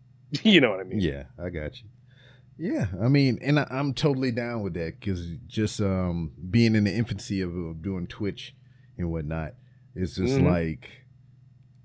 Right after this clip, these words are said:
Speaker 2: I'm just sitting here basically doing what I normally do, just playing video games with the camera on. And,
Speaker 1: Yeah.
Speaker 2: you know, and it's just, it takes it to another level when somebody comes in and they drop a comment or something or just say hi. And I'm just like,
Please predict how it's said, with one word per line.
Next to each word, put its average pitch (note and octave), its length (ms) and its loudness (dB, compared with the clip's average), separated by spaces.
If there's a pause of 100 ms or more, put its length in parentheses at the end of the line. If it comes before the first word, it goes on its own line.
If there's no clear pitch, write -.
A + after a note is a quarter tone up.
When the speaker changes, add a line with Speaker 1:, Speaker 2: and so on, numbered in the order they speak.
(1040)
Speaker 2:
I'm A#2+ 180 2
just A2+ 200 2
sitting A#2 200 2
here A2 300 4
basically G#2+ 640 2
doing G2+ 260 4
what G2 120 4
I G2 80 4
normally A2+ 440 8
do, D2+ 180 -4
just D#2 200 -8
playing A2+ 300 2
video G#3+ 240 10
games D2 420 -4
with F#2+ 160 -4
the C3+ 60 0
camera C#3+ 480 8
on. A#1+ 200 -8 (440)
And, A2+ 180 6 (120)
Speaker 1:
Yeah. G#2+ 40 6
Speaker 2:
you B2 120 6
know, A#2+ 300 4
and A#2 140 -2
it's A2 200 0
just, A#2+ 280 4
it A#2+ 140 0
takes D3 260 6
it A#2+ 100 2
to B2+ 120 8
another B2 240 8
level G#2+ 380 8
when G2 80 6
somebody F#2+ 340 2
comes G#2 380 0
in F#2+ 180 0
and E2 100 -2
they E2 120 -4
drop F2 260 0
a - 40 -6
comment E2+ 500 0
or C#2 80 -4
something D#2 260 -4
or D#2 100 -4
just F2 220 -2
say F#2 140 2
hi. E2+ 380 4
And E2 100 2
I'm F2 160 0
just F#2 160 -2
like, E2+ 180 0